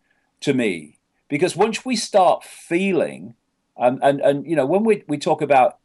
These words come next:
intuition and we're saying, "Look, I know, I just know,"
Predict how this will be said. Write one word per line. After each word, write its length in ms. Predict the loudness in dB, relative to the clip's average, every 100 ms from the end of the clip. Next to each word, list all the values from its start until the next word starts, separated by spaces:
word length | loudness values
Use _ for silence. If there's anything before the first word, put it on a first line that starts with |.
| -6
intuition 760 | -4 -4 -2 0 0 -2 -6
and 80 | -6
we're 100 | -8
saying, 340 | -4 0 2 2
"Look, 200 | -2 0
I 140 | 0
know, 260 | 4 4 4
I 120 | 2
just 220 | -2 -6
know," 520 | 0 2 2 0 -8